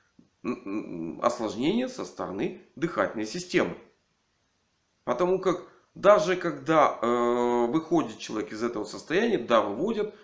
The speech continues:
это аппараты искусственного дыхания тут нужны, тут нужно жестко помогать, явно не в домашних условиях. Если правильно сопровождая грипп, вы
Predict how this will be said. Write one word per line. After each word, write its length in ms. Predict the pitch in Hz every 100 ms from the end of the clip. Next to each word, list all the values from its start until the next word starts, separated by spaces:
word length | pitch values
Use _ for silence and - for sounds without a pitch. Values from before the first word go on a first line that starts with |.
| -
это 200 | - -
аппараты 400 | 107 135 131 113
искусственного 440 | 107 - 117 98 95
дыхания 440 | 95 214 240 196
тут 180 | 196 -
нужны, 240 | 180 165
тут 200 | 160 -
нужно 260 | 147 117 107 - - -
жестко 380 | 135 156 -
помогать, 540 | 113 120 117 117 117 - - _
явно 420 | 107 151 135 107
не 140 | 110 110
в 80 | 104
домашних 500 | 123 113 - - -
условиях. 460 | - 226 240 151 - - _ _ _ _ _ _ _ _ _ -
Если 200 | - 165
правильно 400 | 190 185 160 143
сопровождая 640 | 147 - 143 143 143 139
грипп, 280 | 156 220 -
вы 220 | 151 147